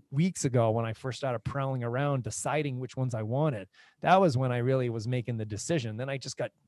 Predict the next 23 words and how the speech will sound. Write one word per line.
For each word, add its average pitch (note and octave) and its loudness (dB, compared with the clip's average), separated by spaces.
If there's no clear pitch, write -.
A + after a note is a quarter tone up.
s-, - -16
life A#2 -2
distracted. - -8
And B2 -8
so A#2+ -4
it's A#2 -10
that A#2+ -4
delayed D3 2
conversion C#3+ 4
time A#2 -2
that A2+ -8
made B2+ -4
the A#2 -6
huge D3+ 0
difference C#3+ 0
for A2 -10
him. D#3 0
And B2+ 0
then B2+ -2
we B2+ -4
started B2+ 0
seeing B2 -6
this A2 -6